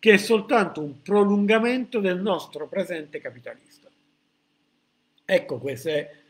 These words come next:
questa, eh, tempo aperto al futuro di Habermas. Non era proprio questa la debolezza dell'utopia federale e così via? <clears throat> Allora, eh,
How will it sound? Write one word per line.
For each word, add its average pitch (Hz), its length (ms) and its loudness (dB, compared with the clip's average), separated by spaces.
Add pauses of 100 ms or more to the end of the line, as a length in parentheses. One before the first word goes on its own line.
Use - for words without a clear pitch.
(140)
questa, 143 640 -2 (960)
eh, 50 640 -12 (960)
tempo 175 380 4
aperto 147 320 -2
al 127 100 -10
futuro 110 560 -16 (380)
di 123 160 -10
Habermas. 107 760 -10 (360)
Non 220 220 8
era 277 220 8
proprio 170 280 2
questa 175 280 0
la 143 80 2
debolezza 147 460 2
dell'utopia 143 560 -2
federale 147 560 -2
e 131 100 -8
così 123 240 -12
via? 226 340 -2 (220)
<clears throat> - 240 -20
Allora, 196 580 4 (2000)
eh, - 640 -14